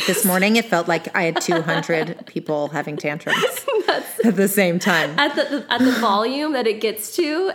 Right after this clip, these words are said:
Speaker 2: and how much space it feels like it takes up in your house. Yeah, I, oh my gosh, can I relate to that? So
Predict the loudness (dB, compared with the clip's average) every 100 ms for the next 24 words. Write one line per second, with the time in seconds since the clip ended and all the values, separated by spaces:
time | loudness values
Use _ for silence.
0 | -4 -2 -2 -4 -4 -4 -4 -8 -10 -6
1 | -2 0 0 -4 -6 -6 -6 -6 -4 -4
2 | -6 -10 -8 -8 -6 -6 -4 -2 -2 -4
3 | -10 -20 -20 -20 -20 -20 -20 _ _ -14
4 | -10 -2 0 2 0 -4 -8 -6 -6 -6
5 | -12 -12 -10 -8 -10 -12 -14 -16 -16 -16
6 | -14 -10 -8 -6 -4 -4 -6 -8 -10 -12
7 | -10 -10 -12 -16 -16 -14 -14 -16 -16 -8
8 | -8